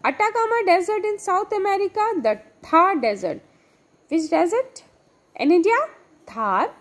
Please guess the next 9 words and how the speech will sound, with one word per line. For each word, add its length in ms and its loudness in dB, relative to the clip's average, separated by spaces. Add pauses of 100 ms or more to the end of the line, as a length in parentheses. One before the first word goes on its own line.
(200)
Desert। 320 -4 (1400)
Got 260 2
it? 340 0 (480)
Now, 220 -10 (320)
our 100 -10
next 340 -6
topic 360 -2
is 360 -4 (120)
coast, 460 -2